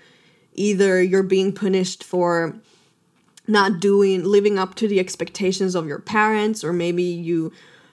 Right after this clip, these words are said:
are trying to perform and, you know, show off something that you're doing and want the validation and attention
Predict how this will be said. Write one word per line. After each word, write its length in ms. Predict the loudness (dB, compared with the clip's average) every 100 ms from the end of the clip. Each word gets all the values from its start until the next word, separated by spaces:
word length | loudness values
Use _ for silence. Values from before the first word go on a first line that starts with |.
| _ _
are 60 | -18
trying 280 | -6 -2 -2
to 80 | -4
perform 720 | -12 -8 0 2 2 0 0
and, 500 | -2 -4 -6 -2 0
you 60 |
know, 160 | 0 -4
show 300 | -2 0 2
off 300 | 4 2 0
something 420 | -4 -4 -2 -2
that 120 | -2
you're 140 | -2 -4
doing 420 | -2 -2 0 0
and 160 | 0
want 260 | 0 -2 -2
the 60 | -2
validation 540 | -2 0 0 -2 -4
and 220 | -6 -6
attention 360 | -6 -6 -4